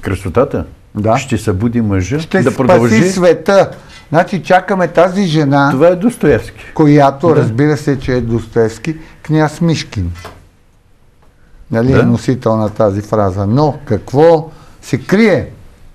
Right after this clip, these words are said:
Speaker 2: зад идеята за красотата, която ще спаси света? Това означава ли красотата на познанието или просто красота на мисълта, красота на реакциите и красота на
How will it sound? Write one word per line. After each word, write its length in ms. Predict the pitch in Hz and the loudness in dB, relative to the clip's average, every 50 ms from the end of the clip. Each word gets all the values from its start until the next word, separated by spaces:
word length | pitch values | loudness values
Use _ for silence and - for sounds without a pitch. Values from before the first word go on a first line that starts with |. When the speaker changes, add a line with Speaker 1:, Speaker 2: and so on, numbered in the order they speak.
| - - - - - - - - - | -20 -20 -20 -20 -20 -20 -18 -10 -6
Speaker 2:
зад 300 | 120 120 147 139 139 143 | -2 -2 -2 -2 -2 -4
идеята 480 | 139 131 147 143 135 131 135 131 131 | -2 0 2 2 2 0 0 -2 -2
за 120 | 117 120 117 | -2 -4 -4
красотата, 600 | - 135 117 113 - - - 143 131 127 131 123 | -4 -4 -4 -4 -4 -4 -2 -2 -2 0 -2 -6
която 440 | 117 - 123 120 113 113 - - 107 | -4 -2 0 0 0 -2 -4 -8 -10
ще 240 | - - - 110 101 | -10 -8 -8 -8 -8
спаси 440 | 101 - - 107 98 - - 107 | -8 -6 -8 -8 -8 -4 -6 -6
света? 440 | 101 - - 104 101 95 - - 95 - - - - - _ _ - - | -6 -4 -6 -6 -6 -6 -6 -10 -10 -10 -12 -20 -20 -20 _ _ -20 -6
Това 320 | - 123 139 - - - - - - | -2 0 0 0 0 -4 -6 -8 -4
означава 640 | 135 123 113 110 113 110 101 - 147 151 160 170 170 | -4 -4 -2 -2 -2 -4 -2 -2 -2 0 0 0 0
ли 220 | 170 170 175 175 175 175 - - - - - - - - - - - _ _ _ _ _ _ _ _ _ _ _ _ _ _ _ _ | 0 0 -2 -4 -6 -10 -16 -16 -16 -16 -16 -16 -20 -20 -20 -20 -20 _ _ _ _ _ _ _ _ _ _ _ _ _ _ _ _
красотата 760 | - 131 135 127 - - 123 117 - - 131 127 131 - 123 | -2 -2 -2 -2 -2 -4 -4 -4 0 0 0 0 0 -2 0
на 120 | 120 117 104 | 0 0 -2
познанието 1200 | 101 - 110 107 98 92 101 107 104 104 107 117 123 131 131 135 135 - 170 170 180 185 185 - - | -4 -4 -4 -4 -2 -2 -2 -2 -2 0 0 0 0 0 -2 -4 -2 0 0 0 0 -2 -6 -8 -4
или 240 | 151 147 147 147 147 | -2 0 0 0 -2
просто 540 | 147 147 143 143 151 143 147 - 151 135 - | -2 -2 -2 -2 -2 -4 -4 -6 -6 -6 -2
красота 600 | - 135 127 117 - - 110 101 - 131 127 123 | -2 -2 -2 -2 -4 -6 -6 -4 -2 -2 -2 0
на 120 | 131 131 | 0 0
мисълта, 720 | 123 120 113 104 98 - 110 107 104 101 104 110 127 131 | 0 0 0 -2 -4 -4 -2 -2 -2 -4 -2 -4 -4 -4
красота 580 | 131 - 120 113 101 101 - 110 98 104 - 123 | -4 -4 -6 -6 -6 -6 -6 -8 -6 -2 -2 -2
на 240 | 127 127 123 120 110 | 0 0 0 0 0
реакциите 640 | 110 117 117 123 131 131 - 170 165 156 160 - 165 | 0 0 0 -2 -4 -6 -4 -4 -4 -4 0 0 0
и 160 | 160 156 156 | 0 0 0
красота 580 | 147 127 123 120 - 123 110 - - 170 185 | -2 -4 -4 -4 -6 -10 -8 0 2 2 2
на 220 | 185 180 170 160 | 2 0 -2 -2